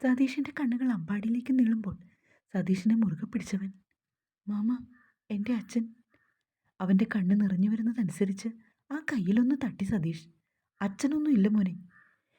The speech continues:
ഡ്രൈവർക്ക് കാര്യമായ പരിക്കുണ്ട്. പിന്നെ കോച്ചി സാറിനും കൈക്ക് പൊട്ടലുണ്ട്." "സതീഷേട്ടാ."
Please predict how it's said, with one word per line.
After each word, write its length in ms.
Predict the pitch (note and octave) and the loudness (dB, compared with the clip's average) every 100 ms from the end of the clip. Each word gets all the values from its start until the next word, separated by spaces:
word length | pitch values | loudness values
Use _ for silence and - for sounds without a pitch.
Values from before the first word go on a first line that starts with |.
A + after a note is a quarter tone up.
| _ _ | _ _
ഡ്രൈവർക്ക് 460 | F#3 D#3+ E3 G3 C#4+ | -4 0 0 -2 -6
കാര്യമായ 340 | C#4 B3+ C4 | -6 -4 -4
പരിക്കുണ്ട്. 480 | C4 G3+ - G#3+ E3+ D3+ - _ _ _ _ | -2 -4 0 0 0 -6 -14 _ _ _ _
പിന്നെ 180 | F3+ F#3 | -4 -4
കോച്ചി 320 | F#3+ F#3 D#3 | 0 0 0
സാറിനും 420 | F#3+ G#3 G#3+ A3 A3+ - | -8 -8 -2 -2 -2 -8
കൈക്ക് 320 | - F#3+ D#3 - | -4 -4 -4 -6
പൊട്ടലുണ്ട്." 520 | F#3+ - G#3 F3+ - - - _ _ _ _ _ _ | -6 -4 -2 -2 -4 -14 -20 _ _ _ _ _ _
"സതീഷേട്ടാ." 580 | G3 F#3 F#3 B3+ B3+ | -2 0 -2 -4 -6